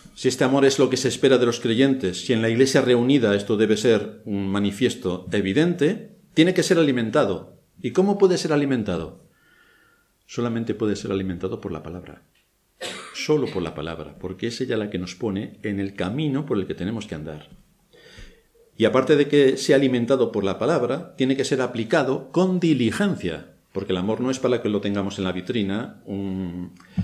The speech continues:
como tienen en muchas casas, un cuadrito que pone "Dios es amor", ya está, pero ahí se acabó el, todo el amor. El resto sigue como si fuéramos todos impíos. No, no, el amor se tiene que aplicar. Sus argumentos tienen que llevarle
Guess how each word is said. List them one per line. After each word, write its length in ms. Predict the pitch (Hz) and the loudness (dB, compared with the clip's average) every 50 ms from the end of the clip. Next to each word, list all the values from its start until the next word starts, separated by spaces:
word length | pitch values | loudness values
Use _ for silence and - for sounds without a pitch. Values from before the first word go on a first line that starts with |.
| - - - - - - | -6 -6 -18 -20 -20 -14
como 200 | - - 92 95 | -8 -6 -6 -2
tienen 260 | 98 101 101 101 98 | -2 0 0 0 0
en 60 | 95 98 | 0 0
muchas 260 | 104 104 104 104 104 | -2 -2 -4 -6 -2
casas, 320 | - 127 113 - 120 - | -2 -4 -2 -2 -4 -4
un 140 | 117 104 101 | -4 -4 -2
cuadrito 400 | 98 101 98 113 120 113 113 104 | -2 -2 -2 -2 -2 -2 -2 -2
que 80 | 107 101 | -2 -4
pone 240 | - 104 95 95 | -4 -2 -4 -2
"Dios 240 | 95 139 220 214 214 | 2 2 2 2 2
es 100 | 214 - | -2 -4
amor", 380 | - 156 110 95 85 73 - - - - | -2 -4 -2 -4 -4 -6 -10 -14 -20 -16
ya 120 | - - - | -14 -12 -12
está, 320 | - - - - 78 - | -8 -8 -8 -8 -8 -8
pero 140 | - - 101 | -4 -2 0
ahí 60 | 113 | 0
se 120 | 117 - | 2 0
acabó 360 | 123 - - 98 104 101 98 98 | 0 2 2 2 4 4 4 4
el, 160 | 92 92 92 - | 2 0 -2 0
todo 240 | - 110 101 95 | 2 4 4 4
el 80 | 95 90 | 4 2
amor. 400 | 98 165 185 - - - - - _ _ _ _ _ | 0 -2 -2 -4 -4 -8 -14 -20 _ _ _ _ _
El 100 | - 95 | -8 -4
resto 360 | 90 120 127 - - - 156 | -2 -2 -4 -2 -2 -2 -2
sigue 260 | - - 175 180 196 196 | -2 -2 -6 -6 -4 -2
como 400 | - 117 101 95 90 87 82 - | -2 -2 0 0 -2 -4 -6 -6
si 160 | - 113 101 | -6 -6 -4
fuéramos 380 | 107 147 139 139 143 135 - | -2 -2 -2 -2 -2 -4 -4
todos 280 | - 180 156 147 135 - | -4 -2 -2 -2 -2 -2
impíos. 520 | 123 101 90 - 90 82 73 76 - - | -4 -4 -4 -4 -4 -6 -6 -6 -6 -4
No, 100 | 120 131 | -4 -2
no, 160 | 120 123 113 87 | -2 -2 -4 -4
el 80 | 80 | -6
amor 180 | 80 90 113 117 | -4 -4 -6 -4
se 120 | - - | -4 -4
tiene 200 | - 120 123 139 | -4 -4 -6 -4
que 360 | 127 123 107 98 - - - _ _ _ | -2 -2 -2 -2 -4 -10 -20 _ _ _
aplicar. 760 | - 101 104 - 92 95 90 - 95 85 82 - - - _ _ _ _ _ _ _ _ - - - - - - - - - _ _ _ - - - _ | -6 -6 -6 -4 -6 -8 -4 -4 -6 -6 -6 -14 -20 -20 _ _ _ _ _ _ _ _ -20 -20 -20 -20 -20 -20 -20 -20 -20 _ _ _ -20 -20 -20 _
Sus 280 | - - 156 135 - | 0 2 2 4 4
argumentos 800 | 135 117 113 123 127 143 190 214 208 208 - 180 185 196 202 - | 4 4 4 2 4 4 6 6 4 4 4 4 4 4 2 0
tienen 260 | - 156 143 156 170 165 | 0 0 2 2 2 2
que 120 | 156 139 | 2 2
llevarle 600 | 131 143 151 151 156 160 165 175 180 175 - - | 2 4 2 2 2 2 0 0 -2 -4 -8 -16